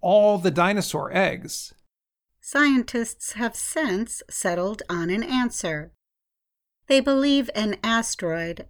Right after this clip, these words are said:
Speaker 2: that hit the Earth in what is now southern Mexico was to blame for the disappearance of dinosaurs.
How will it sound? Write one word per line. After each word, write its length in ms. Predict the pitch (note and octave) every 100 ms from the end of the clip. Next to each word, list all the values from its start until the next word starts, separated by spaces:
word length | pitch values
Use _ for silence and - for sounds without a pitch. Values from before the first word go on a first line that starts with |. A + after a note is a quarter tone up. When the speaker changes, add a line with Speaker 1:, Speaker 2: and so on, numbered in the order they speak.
| -
Speaker 2:
that 300 | D#3+ C#3 -
hit 220 | A#3 -
the 200 | A3+ G#3
Earth 340 | A3+ F3+ F#3+ - _ -
in 220 | A#3+ A#3+
what 180 | C4 D4
is 200 | B3 -
now 460 | G#3+ A#3+ G#3+ G3 F#3
southern 480 | - G#3 E3+ E3 D3+
Mexico 800 | F3+ A#3 - E3 F3 E3 E3+ G3 - _ _ _
was 240 | - B3 -
to 120 | -
blame 580 | G#3+ C4+ C4+ G3 F3 F#3+ -
for 200 | F#3 D#3+
the 100 | D3+
disappearance 960 | D3+ G3 - B3 C4 A#3 D#3 D#3 D#3
of 240 | - G3+ F#3+
dinosaurs. 1000 | F#3+ F3 D#3 D3+ D#3+ D3 C#3+ D3 -